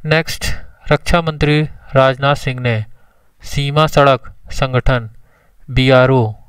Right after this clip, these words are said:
श्रमिकों के लिए किस योजना को मंजूरी दी? बीमा योजना।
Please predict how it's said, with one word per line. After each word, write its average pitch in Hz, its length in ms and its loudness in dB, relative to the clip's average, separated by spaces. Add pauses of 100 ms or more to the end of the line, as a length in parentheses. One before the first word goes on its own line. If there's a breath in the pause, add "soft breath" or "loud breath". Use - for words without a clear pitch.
(180)
श्रमिकों 135 520 0
के 143 140 0
लिए 127 360 0 (240)
किस 151 260 -2
योजना 131 360 2
को 143 180 -2
मंजूरी 120 460 0
दी? 107 280 -2 (960)
बीमा 127 360 2
योजना। 110 600 0